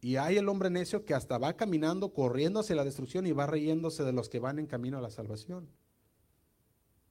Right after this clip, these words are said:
Qué necedad, que aquel hombre sabe,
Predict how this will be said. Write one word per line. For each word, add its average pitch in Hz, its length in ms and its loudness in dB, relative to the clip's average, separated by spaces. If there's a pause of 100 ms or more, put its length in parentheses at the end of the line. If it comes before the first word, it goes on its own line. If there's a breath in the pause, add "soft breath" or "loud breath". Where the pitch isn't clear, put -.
(600)
Qué 147 120 -2
necedad, 170 540 0 (440 soft breath)
que 127 80 2
aquel 160 220 4
hombre 175 240 4
sabe, 165 580 2